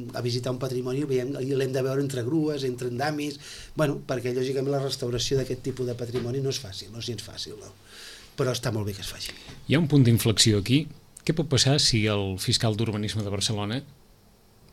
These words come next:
Speaker 2: veu que hi ha alguna cosa que no, que
Speaker 1: No.
Speaker 2: no quadra entre el que
Speaker 1: Bueno,
Speaker 2: està escrit
Speaker 1: eh,
Speaker 2: i el que s'està fent?
Speaker 1: a veure, quan els fiscals, això és un tema que també m'agradaria aclarir. Quan un fiscal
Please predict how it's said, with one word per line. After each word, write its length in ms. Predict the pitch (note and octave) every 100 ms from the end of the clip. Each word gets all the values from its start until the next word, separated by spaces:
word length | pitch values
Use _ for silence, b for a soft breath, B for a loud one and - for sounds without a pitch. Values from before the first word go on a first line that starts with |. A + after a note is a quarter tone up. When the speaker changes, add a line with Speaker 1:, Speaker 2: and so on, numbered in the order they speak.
| -
Speaker 2:
veu 380 | F#2 G#2+ B2+ F3+ - - _ -
que 100 | -
hi 60 | G2+
ha 80 | G2
alguna 300 | G2 G#2+ G2
cosa 240 | G#2+ G#2
que 140 | G#2 G2+
no, 240 | F#2+ F2+ - - - -
que 180 | - G2+
Speaker 1:
No. 80 | F#2+
Speaker 2:
no 60 | F#2
quadra 320 | A2+ A2 A2
entre 320 | G#2 G2+ G#2
el 80 | F#2+
que 160 | G#2 G2
Speaker 1:
Bueno, 200 | C3+ A#2
Speaker 2:
està 140 | -
escrit 320 | - - C#3+ C3
Speaker 1:
eh, 60 |
Speaker 2:
i 20 |
el 60 | G#2+
que 80 | -
s'està 240 | - G#2
fent? 160 | G2+ F2+ - -
Speaker 1:
a 80 |
veure, 160 | F#3 D#3+ C#3
quan 160 | F3+
els 80 | F#3
fiscals, 400 | G3 F#3 A#3+ -
això 220 | F3+ E3+
és 20 | A3
un 80 |
tema 220 | G#3+ G3+ A3
que 80 | E3+
també 220 | D3+ D3
m'agradaria 300 | C#3 B2+ B2+
aclarir. 240 | B2+ B2 A2+ A#2 -
Quan 180 | C3+ D#3
un 20 |
fiscal 440 | G#3+ - A3 F3